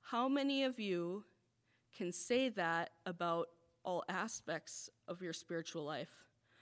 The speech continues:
I think we always fail in one aspect or another, and there's always one aspect of our spiritual lives where we would say, "Yeah, I want that for that part. I want to be intentionally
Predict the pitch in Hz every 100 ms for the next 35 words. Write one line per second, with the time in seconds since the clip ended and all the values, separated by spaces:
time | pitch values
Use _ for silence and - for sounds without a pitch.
0 | - - 190 214 208 214 196 190 - 226
1 | 247 196 170 - - - 214 190 190 -
2 | 185 185 196 190 180 175 - 156 - 175
3 | 170 165 151 160 180 220 - - - 180
4 | 185 180 - 208 233 240 220 202 180 196
5 | 202 208 196 190 - 165 - 180 175 175
6 | - 196 185 185 175 165 175 - 190 180
7 | 190 185 170 - 180 180 180 - - -
8 | _ 220 285 311 208 156 - - 277 220
9 | 220 262 262 202 170 - 208 185 190 185
10 | - 214 180 151 - 247 285 196 196 220
11 | 254 254 - - 220 196 202 196 190 -
12 | - - 202 175 - 269 254 - 220 214
13 | 202 190 190 185